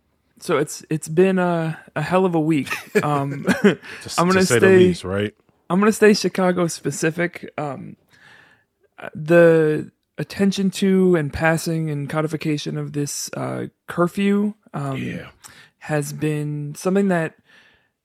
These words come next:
Speaker 1: one, just in, like, this week feels very disheartening. Um, but it's something that, you know, I'm not from Chicago, I'm from New York. And it was something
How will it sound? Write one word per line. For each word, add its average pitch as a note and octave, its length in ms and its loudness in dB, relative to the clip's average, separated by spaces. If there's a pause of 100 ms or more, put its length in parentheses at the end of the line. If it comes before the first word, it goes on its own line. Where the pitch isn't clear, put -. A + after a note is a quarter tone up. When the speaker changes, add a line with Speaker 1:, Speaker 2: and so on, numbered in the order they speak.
(160)
Speaker 1:
one, F#3+ 340 4
just E3+ 180 -4
in, D#3+ 260 -4
like, C3+ 200 -10
this D#3 200 -2
week D#3 540 -4 (320)
feels D3 300 -2
very C#3+ 260 -6
disheartening. C#3 880 -8 (160)
Um, C3 360 -6 (520)
but D#3 420 0 (220)
it's - 160 -2
something A3 240 4
that, E3+ 240 0
you E3 100 0
know, C#3+ 120 2
I'm E3 180 4
not E3 220 0
from D3 160 -6
Chicago, C#3+ 340 -6
I'm C#3 80 -6
from D3 220 -8
New C#3 60 -8
York. C#3 400 -6 (600)
And E3 100 0
it E3+ 40 6
was E3 100 4
something F#3+ 400 0